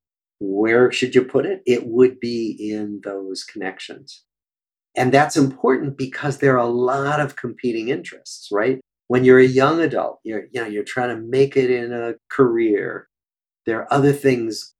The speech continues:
going on that you need to attend to, and certainly in midlife and, and in later life, but that tending to relationships has payoffs at every age.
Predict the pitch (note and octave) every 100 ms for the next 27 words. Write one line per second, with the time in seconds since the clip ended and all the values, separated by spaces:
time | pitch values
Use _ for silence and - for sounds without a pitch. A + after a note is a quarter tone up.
0 | _ A#2 A2+ A2 G#2+ G#2 G2 F2+ G2+ G2+
1 | G2+ G2 A2 F#2+ F#2+ G#2 G2 - F#2+ G2+
2 | - - F3+ C#3 A2+ G#2 G2 G2 G2 G#2
3 | B2+ C#3 B2+ - - G2 F#2 _ _ _
4 | _ - B2 D#3 D3 C3+ C#3 C#3+ B2+ G2+
5 | F#2+ _ A#2 A2+ - A2 G#2+ _ _ _
6 | - - D3+ E3+ D#3 C3 - B2+ A2 G2+
7 | G2+ G2 - G#2 F#2+ G#2 - - - A2
8 | G2+ - - A2+ A2 G#2 G2+ G2 - -
9 | _ _ _ _ _ _ A2+ G#2+ G#2 G2+
10 | F#2 - F#2 - -